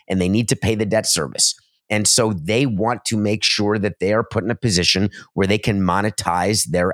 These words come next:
asset. And it's difficult now, and you know this. M-, streamers are not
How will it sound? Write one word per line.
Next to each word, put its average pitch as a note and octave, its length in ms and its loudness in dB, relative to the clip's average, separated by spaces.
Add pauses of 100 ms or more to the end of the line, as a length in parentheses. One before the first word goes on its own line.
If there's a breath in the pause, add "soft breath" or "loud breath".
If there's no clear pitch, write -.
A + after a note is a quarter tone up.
asset. A2 460 0 (480 soft breath)
And G2 160 2
it's A#2 160 -2
difficult C3 540 -2
now, D#2 340 0 (220 loud breath)
and G2+ 120 -2
you C3 140 2
know D3 180 2
this. - 380 -2 (800 loud breath)
M-, G#2+ 300 4
streamers C#3+ 680 2
are A2+ 180 0
not C#3 380 0